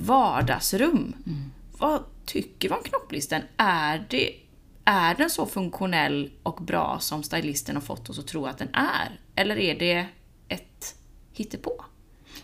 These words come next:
Speaker 2: Jag skulle säga att den är bra i många syften. Alltså verkligen i barnrum,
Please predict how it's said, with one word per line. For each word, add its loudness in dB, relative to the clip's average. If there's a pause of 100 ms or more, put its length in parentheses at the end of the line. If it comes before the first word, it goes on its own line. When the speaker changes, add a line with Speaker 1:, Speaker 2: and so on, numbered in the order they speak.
(360)
Speaker 2:
Jag -4
skulle -2
säga 4
att -4
den -2 (140)
är 6
bra 6 (520)
i 8
många 8
syften. 4 (640)
Alltså 2
verkligen 6
i 6
barnrum, 6